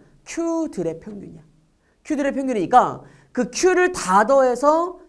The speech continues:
전체 개수로 나눠라 라고 하고 싶은 거잖아. 근데 에이케이 플러스 일은 원소 개수가 그럼 K 플러스 일 씨잖아.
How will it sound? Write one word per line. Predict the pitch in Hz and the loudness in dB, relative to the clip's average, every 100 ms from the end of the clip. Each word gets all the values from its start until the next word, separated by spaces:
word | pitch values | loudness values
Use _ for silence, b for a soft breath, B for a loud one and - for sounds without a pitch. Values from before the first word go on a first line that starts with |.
| - | -8
전체 | 196 220 214 240 | -6 -6 -6 -6
개수로 | 214 226 220 220 214 | -4 -8 -8 -6 -2
나눠라 | 143 151 208 208 269 269 - - | -2 -2 0 2 2 2 -10 -4
라고 | 175 208 | -4 -4
하고 | 214 294 339 | -8 -8 -6
싶은 | 330 - 415 | -8 -10 -6
거잖아. | 349 202 160 147 160 156 b b | -4 -6 -8 -12 -16 -20 b b
근데 | 320 302 180 - - - | 2 4 4 0 -14 0
에이케이 | 208 277 285 311 294 294 | 2 4 2 -2 -4 -2
플러스 | 285 277 269 | 0 0 -2
일은 | 208 269 151 - - _ | 0 0 0 -8 -18 _
원소 | - 185 240 254 | -4 -2 -2 -4
개수가 | 254 247 226 | -6 -4 -4
그럼 | 226 226 | -4 -6
K | 226 285 294 | -10 -10 -10
플러스 | 277 247 233 - | -10 -12 -12 -12
일 | 302 330 349 | -4 -2 -2
씨잖아. | - - 269 156 143 143 156 | -4 -8 -6 -8 -14 -18 -20